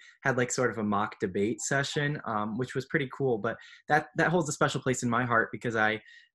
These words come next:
have been part of, um, the speech and debate team, both in high school and college. And so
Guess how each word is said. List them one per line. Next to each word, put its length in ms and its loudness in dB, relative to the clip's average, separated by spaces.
have 180 0
been 160 2
part 180 4
of, 180 2
um, 360 -2
the 80 -2
speech 280 -4
and 80 2
debate 280 2
team, 260 -2
both 240 0
in 60 -4
high 120 0
school 300 0
and 240 -4
college. 540 0
And 180 -2
so 240 0